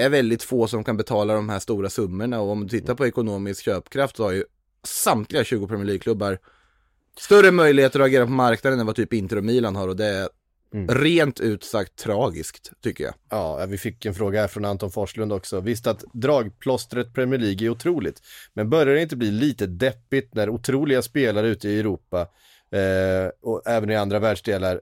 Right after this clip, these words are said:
Speaker 2: ryktas till lag som sladdar längst ner i Premier League-tabellen ist-, tabellen istället för större lag i andra ligor? Och ja, det,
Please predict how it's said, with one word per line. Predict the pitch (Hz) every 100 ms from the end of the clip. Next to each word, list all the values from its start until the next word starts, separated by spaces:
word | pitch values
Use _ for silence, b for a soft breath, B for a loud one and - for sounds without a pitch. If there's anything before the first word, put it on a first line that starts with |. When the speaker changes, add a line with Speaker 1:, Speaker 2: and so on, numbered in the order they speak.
| -
Speaker 2:
ryktas | 117 135 - 110 101
till | - 113
lag | 101 92
som | - 95
sladdar | - 127 131 98 110
längst | 107 139 170 165 -
ner | 120 110
i |
Premier | - 113 110
League-tabellen | 110 90 92 113 120 98
ist-, | 95 - - 60 - 107
tabellen | 110 127 127 104
istället | - 123 110 104
för | 98
större | - 139 120
lag | 113 92 80 82
i |
andra | 76 80 85
ligor? | 87 69 80
Och | 113 113 _ - - 117
ja, | 147 123 82 -
det, | 110 98